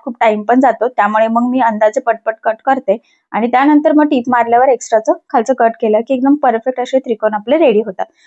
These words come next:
So बघा, मग सगळे त्रिकोण खरं तर इथे आपले रेडी झालेले आहेत. आता बघा, यानंतर काय करायचे, हे जेवढे काही त्रिकोण आहेत आपले,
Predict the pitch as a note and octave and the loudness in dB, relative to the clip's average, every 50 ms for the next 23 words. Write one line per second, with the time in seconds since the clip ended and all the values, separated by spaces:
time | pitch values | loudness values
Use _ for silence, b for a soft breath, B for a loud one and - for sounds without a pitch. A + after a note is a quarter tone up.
0 | b b b b - D4 C4+ C#4 C4 C#4 C4+ C4+ C#4 C4+ - D4 B3+ B3 B3+ D4 | b b b b -2 0 0 2 2 2 2 2 0 2 2 2 2 2 2 0
1 | - F#4 D#4 - - C4 C4+ - C#4+ A#3+ A#3 A#3+ B3 A#3 A3+ G#3+ - B3 A3 - | 0 -2 -4 -2 0 -2 0 0 0 -2 0 0 2 0 0 0 0 -2 -2 0
2 | A#3+ A#3 A#3 A3 G#3+ G3 G3+ G3+ G#3+ B3+ A#3+ G#3 G3+ G3+ G#3 G#3 - - E4+ F4 | 0 0 0 0 0 0 0 0 0 0 -2 -2 -2 -2 -4 -6 -4 -2 -2 -2
3 | D#4 D4 A#3 B3+ B3+ _ _ _ _ _ _ _ _ _ _ _ _ _ _ _ | 0 2 0 0 0 _ _ _ _ _ _ _ _ _ _ _ _ _ _ _
4 | _ _ _ _ _ _ _ _ - - B3 B3+ B3 D#4 D#4+ E4+ E4 E4+ E4 D#4 | _ _ _ _ _ _ _ _ -6 -4 -4 0 0 2 2 2 4 4 4 4
5 | B3+ A#3 A#3+ A#3+ A#3+ B3 C4 B3+ B3 B3+ D4+ D4 D4 B3 A3+ G#3+ - B3 C4 C4+ | 4 4 2 0 0 -2 -2 0 0 0 2 2 2 0 0 -2 -2 0 0 2
6 | A#3+ C4 C4 A#3+ A3+ B3 B3+ D4 C#4+ C#4+ C#4+ - C4 B3 - - A#3+ B3 - - | 2 4 4 4 4 2 2 2 0 0 0 -2 -8 -6 -2 -2 -2 -2 -2 -4
7 | C4+ A#3+ B3 G#3+ - G#3+ G#3 - F#3+ | -4 -4 -4 -2 -2 -2 -2 -2 -6